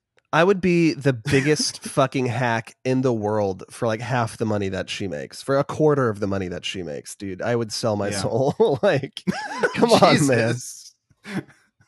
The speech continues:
Speaker 1: I'd be the Jimmy Fallon of whatever the fuck. Like, I would, like, I would,
Speaker 2: Oof.
Speaker 1: I would be a hacky celebrity if it, if I'd made that kind of money.
Speaker 2: Be
Speaker 1: 'Cause, well,
Speaker 2: James
Speaker 1: 'cause
Speaker 2: Corden?
Speaker 1: 'cause, yeah, yeah, yeah, that, yeah. Uh, 'cause, like, why? Who cares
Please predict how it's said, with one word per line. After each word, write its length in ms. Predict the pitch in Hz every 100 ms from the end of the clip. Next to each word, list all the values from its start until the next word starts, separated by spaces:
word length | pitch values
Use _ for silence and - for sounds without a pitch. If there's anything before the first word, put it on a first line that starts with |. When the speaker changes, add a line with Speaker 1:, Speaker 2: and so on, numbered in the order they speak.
| _ _ _ _ _ _ _ _ 143
Speaker 1:
I'd 140 | 156
be 160 | 175 170
the 140 | 160
Jimmy 500 | 131 131 - 151 151
Fallon 500 | 131 143 131 127 120
of 200 | 113 110
whatever 320 | 113 110 107
the 100 | 104
fuck. 160 | - 101
Like, 180 | 123 135
I 140 | 147
would, 100 | 151
like, 180 | 143 143
I 120 | 143
would, 140 | 156
Speaker 2:
Oof. 60 | 135
Speaker 1:
I 60 | 135
would 140 | 165
be 140 | 147
a 60 | 139
hacky 440 | - 233 - 127
celebrity 540 | - 123 113 110 101 98
if 120 | -
it, 140 | 98
if 160 | - 101
I'd 300 | 98 90 80
made 300 | 98 92 107
that 200 | 92 -
kind 160 | 95 82
of 60 |
money. 160 | 82 107
Speaker 2:
Be 80 | 107
Speaker 1:
'Cause, 100 | 180
well, 160 | 180
Speaker 2:
James 140 | 190 185
Speaker 1:
'cause 40 |
Speaker 2:
Corden? 380 | 113 110 117 120 _ -
Speaker 1:
'cause, 120 | 160
yeah, 320 | 139 123 98 - -
yeah, 260 | 165 107
yeah, 300 | 113 120 92 -
that, 200 | 117 113
yeah. 220 | 131 120 - -
Uh, 140 | 147 165
'cause, 200 | 202 214
like, 160 | 202
why? 220 | 202 202
Who 140 | 190 196
cares 540 | - 226 90 - -